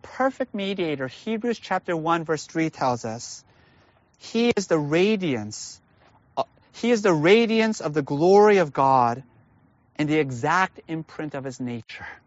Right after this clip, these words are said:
I love the way the Nicene Creed puts it. He is very God of very God.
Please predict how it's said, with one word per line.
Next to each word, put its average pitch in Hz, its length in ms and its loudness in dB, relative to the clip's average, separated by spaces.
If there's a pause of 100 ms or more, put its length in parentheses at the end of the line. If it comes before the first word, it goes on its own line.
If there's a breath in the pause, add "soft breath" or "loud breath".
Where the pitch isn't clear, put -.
(1040)
I 156 80 0
love 190 220 6
the 196 100 2
way 180 180 4
the 160 100 -6
Nicene 151 500 -4
Creed 151 260 -8
puts 143 260 -8
it. 127 80 -12
He 175 140 -8
is 131 120 -4
very 156 420 -2
God 123 480 -6
of 98 160 -14
very 104 320 -10
God. - 140 -18